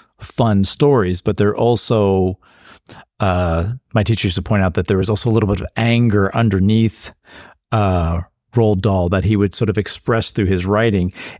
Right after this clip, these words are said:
And he particularly loved, uh, You Only Live Twice. He felt it was one of the best written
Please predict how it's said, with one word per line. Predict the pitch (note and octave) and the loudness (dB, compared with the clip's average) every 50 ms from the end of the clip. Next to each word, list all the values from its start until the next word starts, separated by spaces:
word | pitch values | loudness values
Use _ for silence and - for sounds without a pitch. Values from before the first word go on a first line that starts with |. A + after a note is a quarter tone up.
| _ - | _ -4
And | A2+ G#2+ G#2 G2+ G2+ G2+ F#2+ A2+ | -2 0 2 2 2 2 0 0
he | A#2+ A#2+ - - - B2+ B2+ C3+ C#3 C3 | -2 -4 -4 0 2 2 4 4 2 2
particularly | - - A#2 - - - - C#3+ C#3 D3+ C3 B2 A2+ G#2+ G#2 F#2 | 0 -2 -6 -6 -4 -2 0 0 2 2 2 2 2 2 2 2
loved, | F#2+ G2 G#2+ G#2+ G#2 G2 F#2 F2+ F2 E2+ F2 - - - - - - - - _ _ _ - | 2 2 2 2 2 2 0 0 -2 -2 -4 -8 -14 -18 -20 -20 -20 -20 -20 _ _ _ -4
uh, | A2+ G#2 F#2+ F2+ F2+ E2+ E2+ D#2+ E2+ F2 - _ _ _ _ _ _ _ _ _ _ _ _ _ _ - - | -2 -2 0 0 0 -2 -2 -4 -6 -10 -14 _ _ _ _ _ _ _ _ _ _ _ _ _ _ -8 -4
You | B2+ A2 A#2 A#2+ A2 | -2 0 2 2 2
Only | A2+ A2 G#2+ | 2 2 2
Live | G2+ G2+ G2 E2 | 2 0 0 -2
Twice. | - - - A2 G2+ F#2+ F2+ E2+ - - - _ - | -4 -4 -2 0 0 0 0 -2 -4 -6 -10 _ -4
He | - A#2+ F2+ A#2+ A2 | -2 -2 0 0 -2
felt | - - - A2+ G#2 F#2+ | -2 -2 0 0 0 2
it | G2 G2+ | 2 0
was | G2 G2 F2 F2+ | 0 0 0 0
one | G2 G2 F#2+ | 0 0 0
of | F#2+ F2 F2 - - | 0 -2 -4 -6 -4
the | - F#2+ | -4 -2
best | F2 E2+ G2 F#2+ F#2 - - - G2+ | -2 -2 -2 -2 -2 -2 -4 -4 -4
written | F2 F2 F2+ G2 G2 G#2 - G#2 F#2+ F2+ F2 F2+ G2+ | -2 0 0 0 0 0 0 0 0 0 0 -2 -4